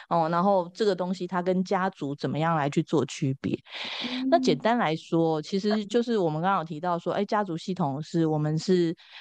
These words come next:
Speaker 1: 呃，系统里面的一部分，可是生命整合程序，它就是比较简单去看待你自己的生命的一个发展、成长的过程。所以从你的过往里面，当然，成-，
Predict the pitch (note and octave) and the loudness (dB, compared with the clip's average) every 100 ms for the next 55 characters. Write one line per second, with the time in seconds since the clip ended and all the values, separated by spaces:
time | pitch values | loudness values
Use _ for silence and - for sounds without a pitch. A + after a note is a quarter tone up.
0 | - - - D#3+ C#3+ C3 A2 - - - | -20 -8 -2 0 2 0 -2 -6 -6 -2
1 | A#3+ G3 D3+ C#3+ F3 D#3 C#3+ - D3+ C#3+ | 0 2 2 2 2 0 -2 -2 -4 -2
2 | - C#3+ - - _ F#3+ F#3 C#4+ C4 C4+ | -2 -2 -2 -16 _ -2 0 -2 2 4
3 | C4 A3 D#3+ D#3 D#3 D#3+ D#3+ - F#3 E3 | 4 2 2 0 0 -2 -2 0 0 0
4 | - _ - B3+ B3+ A#3 G#3+ F#3+ D3+ F3 | -6 _ -2 0 2 0 0 -6 -2 -2
5 | E3+ D3 E3+ E3+ E3+ G3 - B3 G3+ F3+ | -2 -4 0 0 0 -4 -2 0 0 0
6 | F#3 E3 D#3 D3 - G3+ F3 E3 - D3 | 0 0 -2 -6 0 0 0 -2 0 0
7 | - E3+ E3 F3 D#3 D3 C#3+ D3 - E3 | 0 0 0 0 -2 -4 -2 -4 0 0
8 | F3 - - - - - _ - E3 F3+ | 0 -2 -4 -6 -20 -20 _ -2 0 2
9 | F3+ D3 D#3+ D#3+ D3 - - - - - | 0 -2 0 0 0 -4 -12 -14 -20 -20
10 | - - G#3+ A3 F#3+ F3 - F3 F#3 D#3+ | -20 -2 0 2 0 -4 -2 2 4 4
11 | E3 - F3+ D#3 D3 D3+ D3 C#3 D3 C3+ | 2 2 2 2 0 -4 -8 -6 -4 -6
12 | - - - D4 D4 A#3+ A3 - - _ | -8 -16 0 2 4 4 2 0 -12 _
13 | - - - | -18 -2 -2